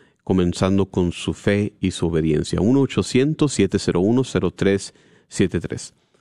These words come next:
Pasamos al segundo punto. Eh, de su fe y de su obediencia pas-, pasamos ahora al amor incondicional. Punto número dos, amor incondicional de María. María, hermanos y hermanas, radio escuchas,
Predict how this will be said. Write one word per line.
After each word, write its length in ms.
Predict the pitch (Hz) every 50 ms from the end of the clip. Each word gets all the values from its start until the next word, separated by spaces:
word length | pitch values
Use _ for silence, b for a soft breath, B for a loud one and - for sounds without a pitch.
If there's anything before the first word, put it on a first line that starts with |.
| _ _
Pasamos 380 | - 110 - 139 175 202 208 226
al 80 | 175 -
segundo 320 | - 151 156 170 170 160
punto. 400 | - - 190 214 208 - - - B B B B B B B B B B B B _ -
Eh, 480 | 95 95 92 92 90 90 87 85 82 78
de 140 | 95 92
su 160 | - - 107 92
fe 220 | - - 117 120
y 60 | 135
de 120 | 139 139 120
su 120 | - 107
obediencia 480 | 98 95 92 101 107 113 113 - 139 -
pas-, 320 | - 110 98 - - - -
pasamos 400 | - 104 - 110 113 120 117 -
ahora 260 | 117 113 120 123 - -
al 180 | 107 101 98 95
amor 560 | 95 95 98 101 113 131 156 175 170 - - _ _
incondicional. 1300 | - 135 127 120 113 107 101 - 110 101 98 101 98 92 92 87 - - - 98 98 - - - - - - B B B B _ _
Punto 340 | - 131 139 139 139 147 135
número 340 | 131 127 131 127 113 104
dos, 300 | 98 92 78 - - - - -
amor 540 | 98 95 98 110 143 175 196 196 185 175 B B B B B B _ _
incondicional 1080 | 127 120 117 110 - - 117 110 104 101 104 98 - 107 101 98 101 98 101 101 101 B B B B B B B -
de 200 | 104 117 117 110
María. 360 | 104 95 87 82 82 82 82
María, 380 | 90 95 104 123 147 170 175 170 170 156 - - - _ _ -
hermanos 340 | 71 - 107 107 110 113
y 40 | 110
hermanas, 380 | 101 104 98 113 123 139 135 120
radio 180 | 113 120 127
escuchas, 580 | 117 - - 143 156 - - 180 170 - -